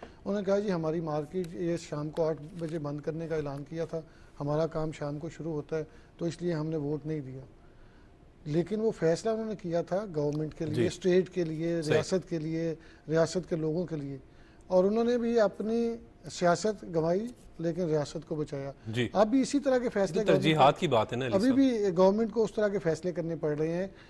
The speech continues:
Speaker 1: एक तरफ तो वो गवर्नमेंट थी जो सड़कों पे रहती है, जैसे ही वो अपोजिशन में जाते हैं तो वो, अ, दूसरी हुकूमत को काम नहीं करने देते, सड़कों पे रहते हैं, आप सड़कें ब्लॉक कर देते हैं, नारे लगाते हैं, अ, जो गैर मुल्की अहम, अ,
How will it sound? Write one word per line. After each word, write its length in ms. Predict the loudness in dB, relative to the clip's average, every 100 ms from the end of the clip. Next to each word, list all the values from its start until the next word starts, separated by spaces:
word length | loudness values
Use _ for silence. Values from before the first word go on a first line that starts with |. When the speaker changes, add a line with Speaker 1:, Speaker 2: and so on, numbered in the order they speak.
| -6 6
Speaker 1:
एक 260 | 8 8
तरफ 240 | 4 4 4
तो 80 | 0
वो 180 | 4 4
गवर्नमेंट 460 | 4 2 0 -2
थी 180 | -4 -4
जो 540 | -2 2 4 6 4 0
सड़कों 420 | -2 -2 0 0
पे 80 | 0
रहती 360 | -2 -4 -4
है, 320 | -2 -2 -4
जैसे 280 | -2 -2 0
ही 60 | 2
वो 100 | 2
अपोजिशन 400 | 2 0 -2 -4
में 120 | 0
जाते 300 | -2 0 -2
हैं 200 | -4 -6 -12 -20 -14 -4
तो 80 |
वो, 480 | 0 6 6 8 4
अ, 280 | 0 -4 -6
दूसरी 380 | -2 -2 0 -2
हुकूमत 360 | -2 -2 -4
को 140 | -2 -2
काम 240 | -2 -2
नहीं 140 | -4 -2
करने 240 | -4 -4
देते, 420 | -6 -6 -4 -6 -8 -20 -18
सड़कों 360 | -2 -2 0 -2
पे 100 | 0
रहते 300 | 0 0 -2
हैं, 400 | -2 -4 -8 -12 -20 -20 -6
आप 180 | -2 -2
सड़कें 400 | -2 -4 -2 -2
ब्लॉक 260 | 0 0 0
कर 140 | -4
देते 300 | -2 -6 -4
हैं, 180 | -4 -2
नारे 240 | 0 0
लगाते 380 | 0 0 -2 -2
हैं, 280 | -4 -4 -8 -14 -20 -20 -4
अ, 140 | 2 2
जो 240 | 2 -2
गैर 320 | 4 6 6
मुल्की 340 | 4 -2 0 2
अहम, 260 | 4
अ, 60 | 2